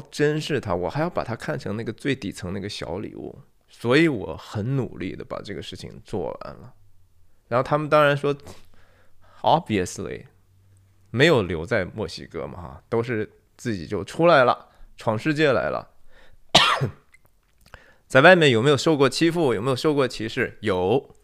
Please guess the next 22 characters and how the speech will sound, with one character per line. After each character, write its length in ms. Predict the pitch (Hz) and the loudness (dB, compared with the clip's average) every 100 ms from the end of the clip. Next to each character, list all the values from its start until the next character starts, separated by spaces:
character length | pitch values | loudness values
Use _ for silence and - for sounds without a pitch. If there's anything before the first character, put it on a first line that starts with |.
| - _ _ | -20 _ _
所 300 | - 110 117 | -10 0 2
有 120 | 135 | 2
的 140 | 101 101 | 0 -8
人 140 | 92 | -4
都 160 | 104 101 | -2 -2
有， 220 | 95 - _ - _ _ - | -2 -8 _ -20 _ _ -4
忍 380 | 107 98 87 82 | 0 0 0 -2
着， 280 | 107 135 - - | 0 0 -2 -12
OK， 340 | 113 113 107 - - - _ - | -8 -6 -6 -8 -20 -20 _ 4
不 100 | 127 | 8
要 160 | 151 | 10
放 320 | 131 160 139 117 | 8 2 0 -2
弃 200 | - 120 | -6 -6
自 180 | 127 | -4
己 120 | 107 82 | -6 -8
的 140 | 73 | -8
梦 280 | 117 117 104 | -4 -4 -4
想， 160 | - - - _ - - - | -10 -14 -18 _ -20 -20 -4
想 340 | - 110 110 | 2 4 6
办 200 | 147 143 | 6 6
法 140 | 120 | 2
在 260 | 107 131 | 2 0